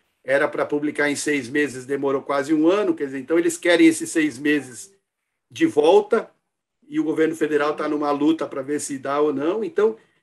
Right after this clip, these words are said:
isso também tá sob questionamento, mas o critério técnico foi muito bem pensado. O Ministério da Economia que escreveu. Então, assim, do ponto de vista, é, técnico, o, o decreto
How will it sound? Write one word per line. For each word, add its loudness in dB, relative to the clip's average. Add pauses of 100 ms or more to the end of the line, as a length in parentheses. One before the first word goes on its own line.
(140)
isso -6
também 2
tá -2
sob -4
questionamento, 0
mas -6 (200)
o 0
critério 0
técnico 0
foi 4
muito -4
bem 4
pensado. -2
O -6
Ministério 2
da 0
Economia 4
que -8
escreveu. 2 (420)
Então, 2 (140)
assim, -12
do -2
ponto 0
de -8
vista, 0 (320)
é, -2
técnico, 0
o, 0
o 6
decreto 0